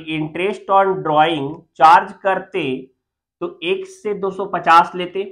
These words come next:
वाई से एक सौ अस्सी लेते और जेड से सौ लेते, तो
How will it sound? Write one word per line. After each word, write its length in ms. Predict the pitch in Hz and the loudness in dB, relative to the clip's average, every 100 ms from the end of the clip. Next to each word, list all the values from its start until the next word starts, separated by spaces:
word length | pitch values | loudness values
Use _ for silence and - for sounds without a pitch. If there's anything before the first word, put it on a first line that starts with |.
| _ _ _ _ _ _ _ _ _ _ | _ _ _ _ _ _ _ _ _ _
वाई 340 | 135 139 156 185 | 2 4 4 0
से 240 | - 190 | -6 -6
एक 140 | 180 | -6
सौ 120 | - 170 | -8 -6
अस्सी 340 | 156 160 190 | -6 -6 -6
लेते 280 | 185 185 202 190 | -4 -4 -8 0
और 260 | 160 151 | 0 0
जेड 180 | 151 170 | -8 -8
से 140 | 185 185 | -8 -10
सौ 220 | - 170 | -2 0
लेते, 320 | 175 175 156 | 0 -6 -12
तो 140 | 151 | -12